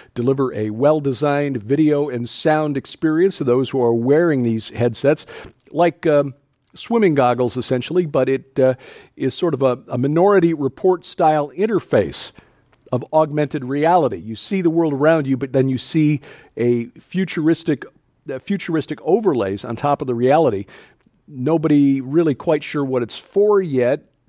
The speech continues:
or whether anybody's gonna be willing to pay thirty-five hundred dollars to buy one, but there it is. Uh, of course, when the iPad first came out, a lot of us were like, "Hmm, what would that be good for?" And now <laughs> I have four of them.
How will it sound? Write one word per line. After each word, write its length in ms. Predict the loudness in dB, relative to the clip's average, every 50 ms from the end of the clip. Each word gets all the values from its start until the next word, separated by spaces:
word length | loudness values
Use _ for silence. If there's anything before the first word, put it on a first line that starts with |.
| _ _
or 180 | -6 -4 -2 0
whether 260 | 0 2 2 2 0
anybody's 400 | 0 0 2 2 2 2 2 2
gonna 180 | 2 0 2
be 120 | 2 0 2
willing 240 | 4 4 4 2 2
to 80 | -2
pay 200 | 0 2 2 2
thirty-five 480 | 2 0 -2 -2 -2 0 0 0 0 0
hundred 240 | 0 -2 -4 -2 0
dollars 460 | 0 2 2 2 0 -2 -2 -6 -10 -14 -18 -20 -20 -20 -20 _ _
to 80 | -10
buy 420 | -10 -6 -2 0 2 4 4 2 2
one, 400 | 0 -2 -4 -6 -6 -6 -6 -2
but 300 | 0 0 0 0 -2 _ _ _ _ _ _ _ _ _ _ _ _ _ _ _
there 300 | -10 -6 -4 -2 -2 0
it 80 | 0 2
is. 320 | 4 4 2 2 -2 -8 -16 -20 -20 -20 -20 -20 _
Uh, 200 | -10 -8 -8 -8 -8
of 100 | -10 -12 -6
course, 320 | -4 -2 -2 -2 -6 -6
when 160 | -6 -6 -4
the 60 | -2
iPad 420 | 0 0 0 0 0 -2 -4 -4 -4
first 200 | -6 -8 -6 0
came 160 | 0 0 2
out, 180 | 2 0 0 2
a 40 |
lot 140 | 2 2 2
of 80 | 0 -2
us 160 | -4 -4 -4
were 80 | -2 -2
like, 160 | -2 -2 -4 -6 _ -20 -20 -8
"Hmm, 260 | -4 -4 -2 -2 -2 -4 -6 -6 _
what 160 | -4 -4 -2
would 100 | 0 0
that 160 | 0 0 0
be 80 | -2 -4
good 200 | -4 -4 -6 -6
for?" 280 | -6 -6 -6 -6 -8 -10 _ _ _ _ _ _ _ _ -14
And 340 | -10 -8 -6 -6 -6 -8 -10 -8
now 480 | -4 -2 0 2 2 0 0 -2 -6 -14 _ -16 -14 -14 -14 -16 -20 -20
<laughs> 440 | -18 -16 -14 -14 -16 -16 -20 -14 -6
I 120 | -6 -6 -6 -2 -2
have 240 | -2 -2 -2 -6 -14
four 300 | -8 -2 -2 -2 -2 -2 -6
of 160 | -10 -10 -6 -6
them. 260 | -6 -6 -6 -10